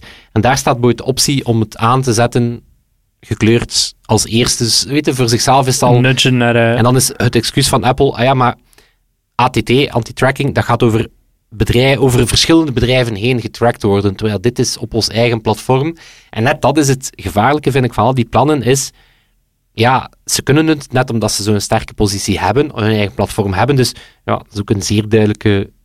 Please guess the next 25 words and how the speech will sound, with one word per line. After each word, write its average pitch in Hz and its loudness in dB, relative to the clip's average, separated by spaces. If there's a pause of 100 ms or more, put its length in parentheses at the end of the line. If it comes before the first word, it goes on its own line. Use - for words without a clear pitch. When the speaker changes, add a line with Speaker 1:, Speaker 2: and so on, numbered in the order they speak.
(120)
Speaker 1:
ja, - -14 (340)
machtsmisbruik, 98 0
hè, 120 2
of 101 0
een 101 -2 (140)
ver-, 107 -2 (180)
misbruik 123 0
van 113 -2
een 107 2
monopolie, 104 0
of - -14
misbruik 113 0
van 113 0 (500)
de 98 -2
positie 107 2
die 98 0
ze 92 0
hebben. 127 0 (600)
En 113 0
dan 113 4
denk 113 2
ik, 131 -4
ja, 123 2
oké, 110 -4
het, 120 0